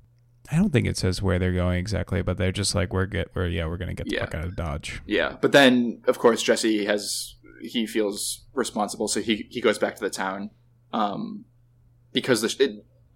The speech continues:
Speaker 2: everyone in town knows at this point that the sheriff is just literally trying to, like, bulldoze the town and, and kill everyone with, with his, with his, like, overtly K K K, uh, members.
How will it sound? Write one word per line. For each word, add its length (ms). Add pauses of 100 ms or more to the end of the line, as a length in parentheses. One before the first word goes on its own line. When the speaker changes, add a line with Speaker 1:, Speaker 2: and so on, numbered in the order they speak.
(100)
Speaker 2:
everyone 320
in 60
town 260
knows 180
at 80
this 140
point 160
that 100
the 80
sheriff 340
is 140
just 220
literally 320
trying 160
to, 60
like, 140
bulldoze 320
the 80
town 300
and, 260
and 160
kill 160
everyone 280
with, 140
with 240
his, 440 (480)
with 200
his, 140
like, 320
overtly 520
K 180
K 160
K, 380 (180)
uh, 160
members. 640